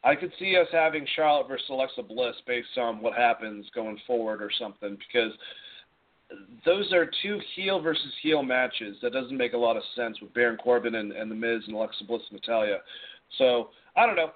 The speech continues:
It could change. I also think that maybe I'm just hoping for this. They really could have been, now based on what they're doing, Chris,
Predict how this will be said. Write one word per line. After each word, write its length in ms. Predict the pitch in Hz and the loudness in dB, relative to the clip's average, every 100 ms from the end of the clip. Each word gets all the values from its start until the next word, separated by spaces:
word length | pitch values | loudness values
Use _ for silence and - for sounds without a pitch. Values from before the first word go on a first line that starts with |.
| - | -10
It 140 | 160 | -10
could 140 | 208 208 | -6 -4
change. 300 | 185 180 180 - - - | -2 -2 -4 -12 -16 0
I 100 | 160 | 4
also 380 | 214 320 330 262 - | 6 6 4 -4 -4
think 260 | 214 202 | -6 -2
that 320 | 185 160 151 - _ _ _ _ _ _ _ _ - | 0 2 0 -6 _ _ _ _ _ _ _ _ -8
maybe 280 | 151 165 180 | -2 0 2
I'm 100 | 170 | 0
just 140 | 170 | -2
hoping 280 | 160 139 131 | -4 -6 -8
for 120 | - 143 | -12 -10
this. 100 | 139 - | -10 -6
They 100 | 151 | -4
really 300 | 156 190 214 208 | -4 -4 -4 -4
could 100 | 202 | -4
have 140 | 196 | -4
been, 480 | 160 170 165 156 156 - _ | 2 4 4 2 -6 -16 _
now 360 | 143 165 196 208 | 2 4 6 6
based 220 | 202 185 | 2 -2
on 120 | 190 170 | -2 -2
what 140 | 175 | 0
they're 100 | 185 | 0
doing, 420 | 160 160 143 123 | 0 2 2 0
Chris, 300 | 113 113 104 | -4 -2 -2